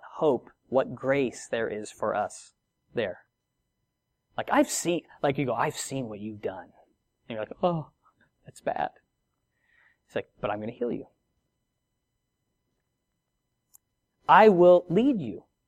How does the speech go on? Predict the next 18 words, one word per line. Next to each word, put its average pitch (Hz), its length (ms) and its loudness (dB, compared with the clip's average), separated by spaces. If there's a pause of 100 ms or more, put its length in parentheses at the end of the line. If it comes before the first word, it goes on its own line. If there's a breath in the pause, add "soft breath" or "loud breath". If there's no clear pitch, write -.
also. - 440 0 (480)
I'm 170 140 2
not 294 180 4
just - 200 -2
gonna 247 260 4 (120)
heal 240 360 12
you 220 260 8
and 170 160 6
let 180 140 4
you 202 140 2
go 180 140 12
your 175 140 8
own 156 80 2
way. 190 160 2
I'm 180 120 -4
gonna 139 120 -2
heal 196 260 6
you. 330 220 4